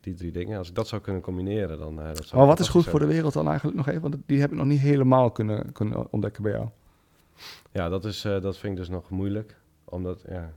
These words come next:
Speaker 1: inderdaad wat je net zegt, je alles wel, eh, eh, als je maar lang genoeg door blijft redeneren, kan je overal wel bij verzinnen dat het, eh,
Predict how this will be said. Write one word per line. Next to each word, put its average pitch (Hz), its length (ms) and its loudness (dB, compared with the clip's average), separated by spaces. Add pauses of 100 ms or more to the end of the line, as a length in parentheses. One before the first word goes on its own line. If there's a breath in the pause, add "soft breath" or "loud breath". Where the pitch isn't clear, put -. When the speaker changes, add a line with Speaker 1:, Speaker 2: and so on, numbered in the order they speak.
(120)
Speaker 1:
inderdaad 85 300 -10
wat 82 120 -12
je 87 60 -10
net 82 120 -10
zegt, 85 200 -12
je 87 120 -10
alles 92 220 -12
wel, 87 320 -10 (280)
eh, 82 80 -16
eh, 82 240 -14 (800 soft breath)
als 87 120 -14
je 95 60 -10
maar 85 340 -8
lang 90 240 -6
genoeg 85 240 -8
door 92 200 -4
blijft 85 240 -2
redeneren, 82 540 -2
kan 90 160 -4
je 90 120 0
overal 98 400 0
wel 92 340 0
bij 90 280 -4
verzinnen 90 340 -4
dat 87 160 -4
het, 90 220 -10
eh, 92 60 -6